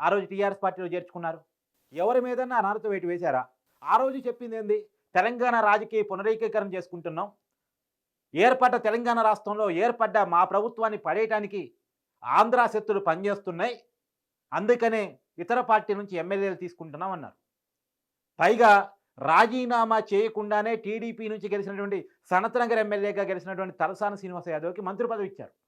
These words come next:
సరే, అయినా జనం నమ్మారు, ప్రభుత్వాన్ని కూల్చేయాలని ప్రయత్నం చేసినప్పుడు తప్పదుగా మరి తీసుకుంటారు కదా, పద్దాక ఎలక్షన్, బై ఎలక్షన్స్ ఎందుకని రాజీనామా చేయించలేదేమోలే,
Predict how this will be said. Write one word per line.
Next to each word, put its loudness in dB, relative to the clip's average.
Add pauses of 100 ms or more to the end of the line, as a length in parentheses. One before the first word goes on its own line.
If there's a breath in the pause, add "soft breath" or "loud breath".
(640)
సరే, -8 (480)
అయినా -4
జనం -2
నమ్మారు, -4 (300)
ప్రభుత్వాన్ని -4
కూల్చేయాలని -8
ప్రయత్నం -10
చేసినప్పుడు -12
తప్పదుగా -8
మరి -12
తీసుకుంటారు -10
కదా, -6 (1000)
పద్దాక 2
ఎలక్షన్, -4
బై 0
ఎలక్షన్స్ -8
ఎందుకని -10 (400)
రాజీనామా -2
చేయించలేదేమోలే, -8